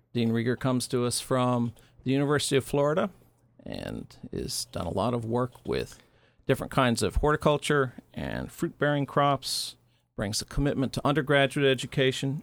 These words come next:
extension, research, ecology, all the things that the College of Agriculture and Natural Resources stands for. What attracted you to the University of Delaware? What made you move north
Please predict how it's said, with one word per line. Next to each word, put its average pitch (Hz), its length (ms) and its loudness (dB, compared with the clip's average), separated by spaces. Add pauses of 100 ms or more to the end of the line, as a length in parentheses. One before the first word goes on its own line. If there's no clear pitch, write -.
extension, 147 720 -2 (1300)
research, 156 720 2 (420)
ecology, 143 680 2 (340)
all 160 220 6
the 156 80 2
things - 440 0
that - 100 -4
the - 80 -10
College 110 320 0
of 110 80 -4
Agriculture 107 560 0
and 107 80 0
Natural 110 340 -2
Resources 113 680 -2 (440)
stands 120 380 0
for. 95 260 0 (1120)
What 170 340 0
attracted 196 520 0
you 202 80 2
to 190 120 0
the 180 120 2
University 175 420 2
of 143 40 0
Delaware? 165 300 4
What - 220 0
made 151 220 0
you 147 180 2 (140)
move 147 240 2
north 123 500 0